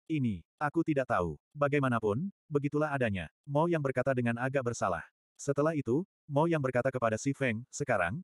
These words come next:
biarkan kursi ini masuk ke dalam ruang senjata mendalammu."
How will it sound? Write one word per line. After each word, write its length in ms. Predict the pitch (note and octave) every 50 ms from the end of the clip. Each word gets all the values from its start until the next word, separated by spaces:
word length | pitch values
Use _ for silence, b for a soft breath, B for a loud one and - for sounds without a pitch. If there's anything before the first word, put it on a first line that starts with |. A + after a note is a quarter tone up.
| _ _
biarkan 400 | _ D#3 C3+ B2+ A#2+ A#2+ - C#3+
kursi 320 | C#3 C3 B2+ A#2+ - C3 A#2+
ini 80 | A#2
masuk 320 | A#2 A2+ A#2+ A#2+ - C#3 -
ke 40 | B2+
dalam 160 | A2 G#2 G2+ G#2
ruang 240 | A2 B2+ C#3+ C#3
senjata 480 | A2+ - - C#3 C3 B2 B2 - A#2 G2
mendalammu." 400 | F#2 G2 G2 F#2+ F#2 F2 E2 D#2